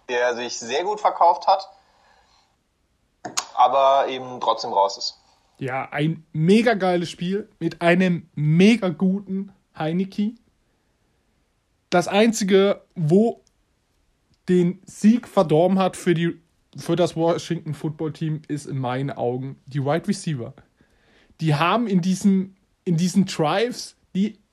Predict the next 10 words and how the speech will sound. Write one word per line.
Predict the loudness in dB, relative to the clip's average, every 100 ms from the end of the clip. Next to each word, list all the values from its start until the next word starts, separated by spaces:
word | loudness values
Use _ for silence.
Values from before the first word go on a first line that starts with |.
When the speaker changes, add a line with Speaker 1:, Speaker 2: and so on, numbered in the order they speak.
| _ -8 0
Speaker 2:
richtig | 0 2 -2 -4
stark | -2 0 0 0
waren | 0 0
von | -4 -4
Heineken, | -2 -2 -2 -4 -4 -10 -20 _ _
der | 6 6 4 -6 -20 _ 4
Pressure | 6 6 4
bekommen | 2 2 2 4 4
hat, | 2 2
der | 2 4 2